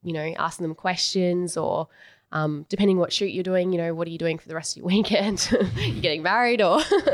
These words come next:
<laughs> um, but yeah, I think it's just, um, yeah, I mean, we're all people and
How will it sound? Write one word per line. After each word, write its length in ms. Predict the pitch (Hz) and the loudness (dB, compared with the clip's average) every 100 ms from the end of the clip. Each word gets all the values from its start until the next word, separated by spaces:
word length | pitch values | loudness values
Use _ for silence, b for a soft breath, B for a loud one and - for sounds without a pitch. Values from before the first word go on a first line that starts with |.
| - 151 | 2 2
<laughs> 500 | 127 143 - - - | 2 0 -4 -8 0
um, 380 | 208 208 196 196 | 4 4 2 -2
but 140 | 269 | 0
yeah, 320 | 311 330 247 - | 2 4 4 2
I 80 | 208 | 0
think 200 | 285 294 | -2 -4
it's 240 | 277 - | -4 -2
just, 380 | - 185 - - | 0 0 0 -2
um, 400 | 175 160 156 165 _ - | 0 0 -4 -10 _ -6
yeah, 260 | 202 220 185 | 0 2 4
I 40 | |
mean, 300 | 185 185 170 | 2 -2 -4
we're 200 | - 208 | -4 0
all 120 | 247 254 | 2 2
people 480 | 180 170 175 170 | 0 0 -2 -4
and 300 | 156 - 165 | -4 -4 -10